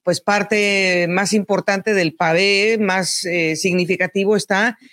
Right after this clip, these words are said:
en este recorrido. Em, esperemos que, pues, el, el clima no, no proyecta que haya lluvia, pero es que también el año pasado, em, el que esas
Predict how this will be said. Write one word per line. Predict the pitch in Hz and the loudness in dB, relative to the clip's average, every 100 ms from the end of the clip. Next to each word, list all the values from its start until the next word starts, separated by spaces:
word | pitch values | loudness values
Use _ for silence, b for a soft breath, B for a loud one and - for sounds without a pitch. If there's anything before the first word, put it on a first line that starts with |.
| B | B
en | 180 185 | -2 0
este | 190 - 202 190 160 | 0 0 0 0 0
recorrido. | 170 175 190 180 202 214 247 240 b b _ | 0 -2 0 2 4 4 2 0 b b _
Em, | 175 170 165 160 165 165 165 - | -2 0 2 2 2 2 0 -2
esperemos | 175 - 175 190 214 | -4 0 0 0 -2
que, | - 180 156 156 | -2 0 0 -2
pues, | 165 160 - - 123 80 _ 104 | -2 -4 -8 -12 -12 -12 _ -8
el, | 135 165 156 | -6 -6 -4
el | 143 175 | -2 -2
clima | - 247 277 294 | -2 0 2 2
no, | 277 277 277 | 2 2 2
no | 262 262 | 2 0
proyecta | 269 262 247 254 | -2 0 -2 -4
que | 233 | -2
haya | 233 233 220 220 | 0 2 2 0
lluvia, | 196 254 226 214 254 b b _ | 2 0 2 0 0 b b _
pero | 202 | -2
es | 220 | 0
que | 226 240 | 0 0
también | 240 214 240 | 0 2 2
el | 233 | 2
año | 214 226 220 | 2 0 0
pasado, | 214 - 208 208 226 233 220 | -2 0 2 2 2 2 2
em, | 170 180 170 160 160 160 - | 0 0 2 2 0 -2 -4
el | 175 156 | -4 -2
que | 170 156 175 | -2 0 0
esas | 190 220 214 | 0 0 -2